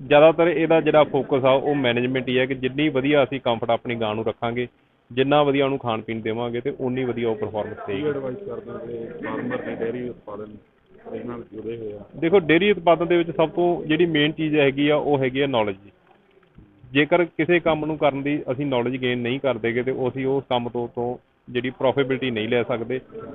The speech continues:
Speaker 1: ਤੇ ਨੌਲੇਜ ਲੈਣ ਲਈ ਇੱਦਾਂ ਦੇ ਜਿਹੜੇ ਸੈਮੀਨਾਰ ਆ ਜਿਹਦੇ ਵਿੱਚੋਂ ਹਰ ਮਹੀਨੇ ਅਸੀਂ ਦੋ ਤੋਂ ਤਿੰਨ ਜਿਹੜੇ ਮਾਹਰ ਸਾਡੇ ਕੋਲੇ ਆਉਂਦੇ ਆ, ਤੇ ਇੱਕ ਕਲਾਸਰੂਮ ਟ੍ਰੇਨਿੰਗ ਵੀ ਦਿੰਦੇ ਆ, ਇੱਕ ਚੰਗੀ ਤਰੀਕੇ ਨਾਲ ਐਚ ਐਫ ਗਾਂ ਨੂੰ ਪਾਲਣ ਦੀ, ਉਹਦੀ ਖੁਰਾਕਾਂ ਦੀ, ਉਹਦੀ ਰਹਿਣ ਸਹਿਣ ਦੀ ਜਿਹੜੀ ਟ੍ਰੇਨਿੰਗ ਆ, ਤੇ ਉਹ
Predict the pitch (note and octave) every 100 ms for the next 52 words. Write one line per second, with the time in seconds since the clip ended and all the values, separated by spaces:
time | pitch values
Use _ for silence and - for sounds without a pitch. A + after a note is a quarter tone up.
0 | - F3 D#3+ D3 D#3+ E3+ D#3 D#3 D#3 D#3
1 | C#3+ D3 D3 D3 D3 C#3 B2 C3 C3 B2+
2 | B2+ B2+ C#3 C3 - B2+ C3 _ - _
3 | _ _ _ _ _ - C#3 D3 D3 B2+
4 | B2+ A#2 C3 A#2+ A#2+ B2+ B2 A#2+ A#2 A#2
5 | A#2+ A#2 A2+ A#2+ A#2 - _ - A#2+ A2+
6 | A2+ A2+ G2+ A2 A2+ - _ _ _ D3
7 | - C#3+ D3 C#3 C3 C3+ C3+ C3+ C3 B2
8 | C3 C3+ B2 A2 A2+ A#2 A2+ A2+ B2 B2
9 | B2+ B2 A#2 A#2 A2+ A#2 - B2 C3 A#2+
10 | A#2 A2+ A#2 A#2 A2+ A#2 A#2 A#2 B2 -
11 | B2+ B2 - A#2 A2 B2 A#2 A#2 A#2 A#2+
12 | A#2 A2+ B2 B2+ B2+ A#2 A2+ A#2 A#2+ C3
13 | A#2 A2 G#2 G#2+ A2+ _ _ _ - -
14 | - F3+ F#3